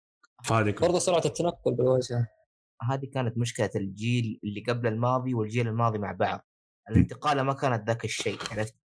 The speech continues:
Speaker 3: لكن أحس الانتقال ما بين الجيل الحالي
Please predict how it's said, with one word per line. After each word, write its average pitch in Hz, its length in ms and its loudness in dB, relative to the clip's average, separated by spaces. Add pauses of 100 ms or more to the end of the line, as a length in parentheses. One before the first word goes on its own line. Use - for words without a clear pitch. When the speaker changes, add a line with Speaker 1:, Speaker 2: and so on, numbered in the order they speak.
(140)
Speaker 3:
لكن 117 280 -4
أحس - 340 -2
الانتقال 113 680 0
ما 104 80 -4
بين 120 200 2
الجيل 113 440 0
الحالي 113 680 -2